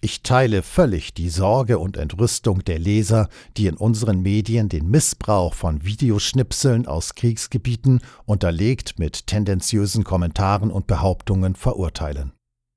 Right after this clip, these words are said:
Noch gefährlicher ist die wohl als noch unterschwellig beabsichtigte Verwendung immer zynischerer Vokabeln wie Ostfront,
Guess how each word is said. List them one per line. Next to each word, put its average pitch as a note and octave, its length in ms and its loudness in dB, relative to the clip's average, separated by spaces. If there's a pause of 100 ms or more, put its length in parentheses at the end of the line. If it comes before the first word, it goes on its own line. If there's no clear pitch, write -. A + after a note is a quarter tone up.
(140)
Noch A2+ 220 4
gefährlicher B2 680 0
ist - 300 -2
die A2 180 2
wohl G2+ 280 2
als - 360 -4
noch F#2 220 0
unterschwellig G#2+ 720 0
beabsichtigte - 840 -4
Verwendung G#2+ 580 0 (280)
immer C#3 280 2
zynischerer B2+ 760 2
Vokabeln A#2 640 0
wie F#2+ 200 -2 (120)
Ostfront, G#2 800 -2